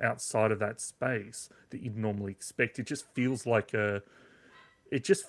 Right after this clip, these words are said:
feels like that milestone game for me. So it'll be obviously interesting in ten years' time if we're all still thinking about it the same way, or if something has come along that's kind of felt better or whatever. But it just,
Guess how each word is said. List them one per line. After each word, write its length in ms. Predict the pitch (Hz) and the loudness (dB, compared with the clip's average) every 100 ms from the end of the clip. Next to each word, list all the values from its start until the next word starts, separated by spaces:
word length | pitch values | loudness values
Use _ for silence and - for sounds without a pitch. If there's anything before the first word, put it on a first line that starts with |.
| - | -4
feels 260 | 131 127 120 | 0 2 2
like 160 | - | 0
that 240 | - 107 101 | 0 -2 -2
milestone 640 | 104 98 101 - 101 92 | -2 -2 -2 -6 -8 -6
game 320 | 101 95 90 87 | -6 -6 -8 -12
for 140 | 117 | -10
me. 260 | 98 90 92 | -8 -10 -12
So 280 | - 117 110 | 0 4 6
it'll 140 | 127 | 6
be 160 | 135 170 | 4 6
obviously 520 | 123 110 120 - 120 | 4 2 -12 -4 -2
interesting 540 | 110 120 107 120 107 104 | 0 -2 -2 -4 -4 -4
in 360 | 101 101 98 - _ - _ - | -4 -6 -8 -12 _ -20 _ -8
ten 280 | - 131 120 | -2 0 2
years' 280 | 110 107 | 0 -2
time 600 | - 123 107 101 147 202 | -2 -2 0 0 -2 -2
if 280 | - 110 - | -2 -2 0
we're 240 | 110 104 104 | 0 2 0
all 140 | 104 | -2
still 360 | - - 117 104 | -4 -4 -4 -4
thinking 460 | - 101 - 110 | -6 -10 -8 -10
about 260 | 98 98 98 | -6 -4 -4
it 120 | 110 | -6
the 60 | - | -8
same 300 | - 104 95 | -4 -4 -2
way, 260 | 98 95 110 | -6 -4 -4
or 140 | 107 | -6
if 120 | 101 | -6
something 480 | - 110 98 107 95 - - - - - - _ - | -6 -6 -4 -6 -6 -12 -20 -20 -20 -20 -20 _ -8
has 120 | 135 | 2
come 220 | - 143 | 6 8
along 320 | 131 131 127 | 8 4 6
that's 240 | 120 - - | 4 2 4
kind 240 | 123 117 | 6 6
of 80 | 107 | 6
felt 280 | 120 104 98 | 4 4 6
better 300 | 110 120 113 | 6 8 6
or 60 | |
whatever. 320 | 107 104 104 | 4 2 2
But 200 | 98 113 | 4 4
it 100 | 127 | 4
just, 360 | 123 160 - | 6 6 4